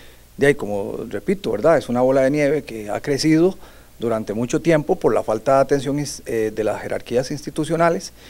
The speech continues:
y que ya llega a tal grado de que a, eh, le envían hasta oficios a los directores y administradores diciéndoles de que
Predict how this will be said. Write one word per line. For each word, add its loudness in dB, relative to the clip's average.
y 0
que 0
ya 6
llega 4
a 4
tal 2
grado 6
de 2
que -6
a, -2
eh, -4
le -8
envían 0
hasta -4
oficios -2
a 6
los 0
directores -2
y 2
administradores 2
diciéndoles -4
de -6
que -10